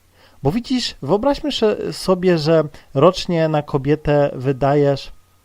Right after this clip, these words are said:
dziesięć tysięcy. Tak, i po-, podliczając to, to zobacz,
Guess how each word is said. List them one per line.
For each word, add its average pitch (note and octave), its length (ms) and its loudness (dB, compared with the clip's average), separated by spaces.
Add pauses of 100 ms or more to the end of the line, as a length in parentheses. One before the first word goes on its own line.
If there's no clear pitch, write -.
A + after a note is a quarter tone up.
(320)
dziesięć D3 400 -2
tysięcy. B2 560 -4 (160)
Tak, B3+ 320 0
i D3+ 60 -2
po-, C#3+ 220 4
podliczając C3+ 760 -2
to, A2+ 220 -2 (520)
to D3 120 2
zobacz, D3 480 2